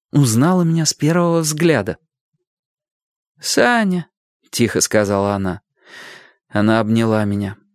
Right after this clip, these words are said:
потом села и закрыла глаза. Я взял её за руку. "Голубчик ты мой,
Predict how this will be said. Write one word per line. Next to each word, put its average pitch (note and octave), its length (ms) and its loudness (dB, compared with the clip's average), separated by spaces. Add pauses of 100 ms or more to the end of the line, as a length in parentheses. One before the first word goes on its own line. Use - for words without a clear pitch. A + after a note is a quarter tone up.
потом A#2 260 -2
села A#2+ 320 0
и A#2 60 0
закрыла A2 460 0
глаза. G2+ 500 0 (440)
Я G#2+ 220 -2
взял G2+ 300 0
её G2 160 0
за F2+ 200 -2
руку. - 300 -12 (1040)
"Голубчик - 840 0
ты B3+ 160 0
мой, A#3 460 0